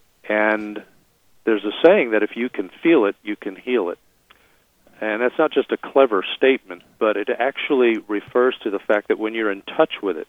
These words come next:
when you've identified with it, when you've experienced it and you acknowledge it, at that point you can begin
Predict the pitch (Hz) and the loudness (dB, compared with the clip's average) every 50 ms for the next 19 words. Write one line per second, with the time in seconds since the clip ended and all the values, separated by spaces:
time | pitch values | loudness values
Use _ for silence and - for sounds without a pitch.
0 | _ - 101 104 107 104 98 110 101 101 - 123 131 135 143 - - - 117 - | _ -10 -8 -6 -4 -2 0 0 0 0 0 0 2 2 0 0 0 0 0 0
1 | 90 - 87 - 92 95 - - 98 104 104 95 101 95 - - - - - 139 | -2 -4 -8 -12 -12 -12 -10 -12 -10 -8 -6 -4 -4 -6 -6 -8 -12 -6 0 2
2 | 143 156 151 123 - - 101 87 - 104 101 101 101 98 98 95 107 107 107 110 | 2 2 0 -2 -4 -6 -6 -6 -6 -10 -10 -8 -6 -4 -6 -6 -4 -2 0 4
3 | 120 131 123 101 92 - 87 87 - _ _ _ _ _ _ _ - 104 - - | 4 4 4 2 0 -4 -8 -12 -12 _ _ _ _ _ _ _ -4 -2 2 4
4 | 143 139 131 - _ - - - 156 180 156 107 92 - _ - 110 113 104 - | 4 4 2 0 _ -14 -14 -10 -4 -4 -2 -2 -4 -6 _ -12 -12 -12 -10 -8
5 | - 104 - 110 101 - 113 107 110 110 110 | -10 -8 -6 -6 -6 -2 -2 -2 -2 -4 -8